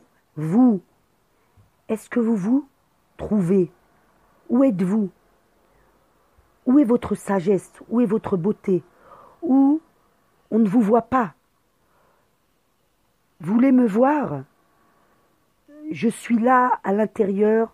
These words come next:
de vous. » Alors, Hachem, il nous dit, si vous construisez un réceptacle à travers la Hitbodedut, alors vous allez pouvoir me voir. Je vais pouvoir me dévoiler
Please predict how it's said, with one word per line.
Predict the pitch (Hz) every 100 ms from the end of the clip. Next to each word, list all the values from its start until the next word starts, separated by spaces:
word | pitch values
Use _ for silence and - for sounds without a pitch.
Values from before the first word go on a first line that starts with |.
| _
de | 151 185
vous. » | 170 180 190 - _ _ _ _ _ _ _ _ -
Alors, | 185 196 - _ _ _ -
Hachem, | 196 - 294
il | 262
nous | 262
dit, | 233
si | 233 233
vous | 233
construisez | - 240 - 240 240
un | 247
réceptacle | 214 - 240 - - 254 - - - _ _ _ _ _ _ _ _
à | 175
travers | - - 190 185 254 262
la | 214
Hitbodedut, | 160 180 170 160 220 262 _ _ _ _ _ _ _ _
alors | 170 185 233 247
vous | 185
allez | 185 196
pouvoir | - 180 160 214 190
me | 170
voir. | 151 175 175 135 - _ _ _ _ _ _ _
Je | -
vais | 208
pouvoir | - 208 226
me | 208
dévoiler | 160 208 185 180 170 208